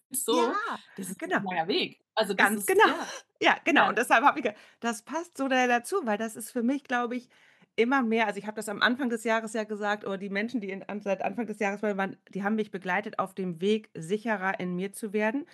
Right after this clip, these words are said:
Speaker 2: Und vielleicht ist es
Speaker 1: Ja.
Speaker 2: genau das, es ist vielleicht, für mich fühlte sich das so an, weil es eine Unsicherheit war oder immer war, wegen des Wissens. Wenn ich's nicht richtig weiß, dann ist es irgendwie unsicher, wenn was falsch zu machen, also Fehler.
Speaker 1: Ja.
Speaker 2: Aber vielleicht ist es genau das, was du gerade sagst mit dem Verkörpern. Vielleicht ist es gar nicht mehr für mich diese Unsicherheit, sondern ich verkörpere,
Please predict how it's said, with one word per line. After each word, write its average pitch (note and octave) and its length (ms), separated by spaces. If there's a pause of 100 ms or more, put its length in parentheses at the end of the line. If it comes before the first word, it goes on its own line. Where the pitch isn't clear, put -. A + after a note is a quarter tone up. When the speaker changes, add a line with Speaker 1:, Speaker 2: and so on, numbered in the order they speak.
(200)
Speaker 2:
Und G#3 160
vielleicht G#3 260
ist G3+ 100
es G3 100
Speaker 1:
Ja. - 20
Speaker 2:
genau G3+ 240
das, G#3+ 300
es G3 140
ist A3 160
vielleicht, A#3 360 (200)
für - 120
mich B3 180
fühlte A#3+ 180
sich G#3+ 140
das G#3+ 160
so - 100
an, G3 200
weil F3+ 120
es F3+ 100
eine F#3 200
Unsicherheit F#3 640
war F3 420
oder E3+ 300
immer F#3 280
war, F3 320 (420)
wegen G#3 300
des B3 180
Wissens. F3 320
Wenn E3+ 120
ich's E3+ 100
nicht F#3 160
richtig G#3 320
weiß, G3+ 300
dann G#3+ 100
ist G3+ 80
es G3+ 80
irgendwie A3 220
unsicher, A3 520
wenn G3+ 200
was G3+ 180
falsch G3+ 360
zu - 120
machen, F3+ 320 (540)
also F3 200
Fehler. G3 580
Speaker 1:
Ja. G3 180 (140)
Speaker 2:
Aber G#3 300 (180)
vielleicht A3 240
ist A3+ 140
es C4 120
genau A3+ 200
das, A3 180
was G#3+ 160
du A3+ 100
gerade G#3+ 240
sagst G#3 180
mit G#3 80
dem G#3 100
Verkörpern. G#3+ 480
Vielleicht G3 180
ist G3+ 100
es G3+ 120
gar G3 140
nicht G#3 160
mehr G3 140
für G3+ 120
mich G3 180
diese F#3 220
Unsicherheit, A3+ 500
sondern F#3+ 180
ich - 160
verkörpere, A3+ 920